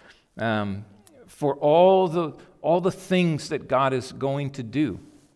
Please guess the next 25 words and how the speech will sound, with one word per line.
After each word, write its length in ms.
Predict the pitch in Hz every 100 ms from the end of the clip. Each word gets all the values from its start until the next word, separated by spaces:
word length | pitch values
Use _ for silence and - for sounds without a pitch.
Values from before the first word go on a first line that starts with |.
| _ -
in 160 | 117
their 160 | 113 107
lives. 500 | 127 123 107 - - _ _ _ _ _
Um, 480 | - 117 110 104 98 - _ _ _ -
it 140 | 143
is, 280 | 151 135 - -
it 120 | 143
is 160 | 131
such 280 | - 156 151
a, 80 | 131 - _ _ _
a 100 | 117
privilege 800 | 104 - - 208 175 98 90 -
to 120 | - -
pray. 440 | - 165 117 101 - - _ -
And 240 | 143 135 - - -
going 260 | 147 165 170
back 200 | 165 151
to 80 | 147
your 100 | 143
point 360 | - 151 147 -
on 200 | 123 120
the 80 |
sovereignty 680 | 117 - 151 165 151 120 120
of 160 | 95 -
God, 380 | 101 87 95